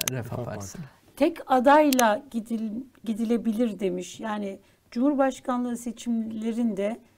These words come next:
Speaker 3: Millet İttifakı ya da işte muhalefet diyelim, tek adayla mı gitmeli? Ne düşünüyorsun bu konuda? Yoksa ayrı ayrı
Speaker 1: Bu
Speaker 3: ilk
Speaker 1: bugünün
Speaker 3: turda
Speaker 1: konusu
Speaker 3: aday-
Speaker 1: değil. E, ben tek adaylı bir, e, yani iki adaylı, muhalefetin tek adayla uzlaşacağı bir tercihin daha doğru olduğuna inanıyorum.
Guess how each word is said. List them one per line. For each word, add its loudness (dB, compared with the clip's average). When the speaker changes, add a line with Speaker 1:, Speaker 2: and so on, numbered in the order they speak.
Speaker 3:
Millet 0
İttifakı -2
ya -6
da 0
işte -8
muhalefet 0
diyelim, -12
tek -10
adayla -4
mı -2
gitmeli? -4
Ne -4
düşünüyorsun -2
bu -6
konuda? -8
Yoksa -8
ayrı -4
ayrı -6
Speaker 1:
Bu 0
Speaker 3:
ilk 2
Speaker 1:
bugünün 8
Speaker 3:
turda 2
Speaker 1:
konusu 6
Speaker 3:
aday- 2
Speaker 1:
değil. 4
E, 0
ben 6
tek -4
adaylı 2
bir, -2
e, -6
yani -4
iki -2
adaylı, 0
muhalefetin -2
tek -6
adayla -2
uzlaşacağı -4
bir -6
tercihin -6
daha -2
doğru 0
olduğuna -2
inanıyorum. -2